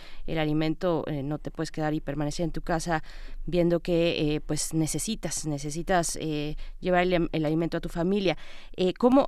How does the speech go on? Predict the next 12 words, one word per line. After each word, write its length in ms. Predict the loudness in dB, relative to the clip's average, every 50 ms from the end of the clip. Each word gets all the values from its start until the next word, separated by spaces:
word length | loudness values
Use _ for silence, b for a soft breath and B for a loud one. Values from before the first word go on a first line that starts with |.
| 2 -2
qué, 120 | -4 0
cuál 180 | 6 6 6 8
es 80 | 8
la 80 | 6 6
responsabilidad 640 | 6 4 2 2 0 2 2 0 0 4 4 2 4
también 400 | 4 2 2 4 4 4 4 4
del 140 | 2 0 2
poder 220 | 4 4 6 6
en 100 | 6 6
los 160 | 4 4 2
estados? 640 | 0 -2 0 4 6 6 6 6 4 0 0 -4 -6 B B B B B B B B B
Eh, 400 | 0 4 4 6 6 6 4 2